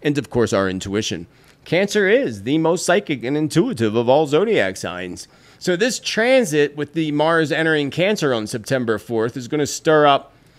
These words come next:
a strong desire to protect and, and nurture those that we care about the most. However,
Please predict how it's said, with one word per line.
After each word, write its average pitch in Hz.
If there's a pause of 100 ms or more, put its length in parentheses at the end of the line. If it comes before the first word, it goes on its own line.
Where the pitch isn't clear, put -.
(160)
a -
strong 175
desire 160
to 147
protect 151
and, 139
and 135
nurture 147 (340)
those 139
that 131
we 139
care 151
about 113
the 123
most. 170 (340)
However, 160